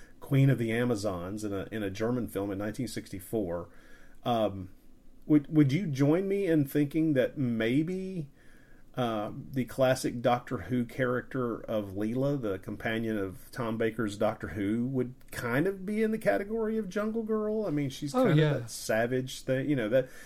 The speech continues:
Speaker 1: seems very much in that res-, you know, in that, in that vein. Um,
Speaker 2: Yeah, she's either a Jungle Girl or a kind of one million years B C girl.
Speaker 1: Yeah, yeah, something along those lines.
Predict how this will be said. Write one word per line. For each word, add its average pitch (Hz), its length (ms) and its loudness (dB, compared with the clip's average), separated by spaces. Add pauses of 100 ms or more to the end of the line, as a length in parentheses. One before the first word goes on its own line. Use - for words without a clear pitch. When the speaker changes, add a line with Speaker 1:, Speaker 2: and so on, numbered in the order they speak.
(160)
Speaker 1:
seems 170 240 2
very 143 220 4
much 135 240 4
in 117 120 0
that 110 220 0
res-, - 280 -6
you 147 120 -2
know, 107 200 0
in 123 160 -2
that, 117 240 2
in 123 120 -2
that 120 180 2
vein. 117 640 -2 (500)
Um, 110 300 -2
Speaker 2:
Yeah, 175 220 4
she's 156 280 -2
either 165 340 2
a 156 60 4
Jungle 165 440 0
Girl 135 680 2
or 131 480 0
a 135 60 -4
kind 139 260 -2
of 123 100 -4
one 135 180 -2
million 131 320 -2
years 127 280 0
B 127 220 0
C 135 280 -4
girl. 113 340 -10 (280)
Speaker 1:
Yeah, 202 220 4 (180)
yeah, 190 240 -2
something 170 260 0
along 160 260 4
those 135 100 0
lines. 139 260 -2